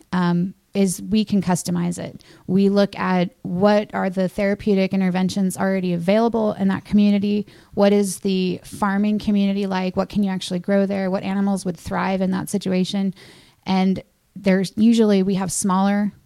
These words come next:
animals, so we can travel easier. Our goal, again, is we wanna multiply this. We want people to,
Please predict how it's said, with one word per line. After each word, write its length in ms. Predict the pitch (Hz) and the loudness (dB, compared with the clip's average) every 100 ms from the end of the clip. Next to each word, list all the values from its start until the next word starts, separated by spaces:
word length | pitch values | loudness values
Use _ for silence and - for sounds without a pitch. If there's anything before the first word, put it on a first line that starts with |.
| _ | _
animals, 500 | 208 220 220 233 - - - _ _ | -2 0 0 -2 -6 -14 -20 _ _
so 460 | - 220 196 190 - _ _ | 0 4 4 2 -2 _ _
we 180 | 196 208 | -2 0
can 140 | 190 165 | 2 0
travel 460 | - 202 226 226 | 0 0 2 0
easier. 600 | 220 202 214 214 208 220 - _ - | 0 -2 -2 -2 -4 -6 -14 _ -8
Our 180 | 196 185 - | -6 -6 -6
goal, 320 | 208 214 220 | 0 2 2
again, 320 | 202 220 202 | 0 -4 -4
is 180 | 185 - - | -6 -10 -6
we 140 | 196 | -2
wanna 180 | 196 196 | 0 0
multiply 560 | 185 185 208 202 202 190 | 0 0 -4 -8 -10 -10
this. 260 | 185 127 | -10 -8
We 120 | 208 143 | -4 -2
want 240 | 208 - | -4 -4
people 340 | 226 214 208 | -6 -4 -4
to, 420 | 208 - 190 190 | -4 -2 -2 -2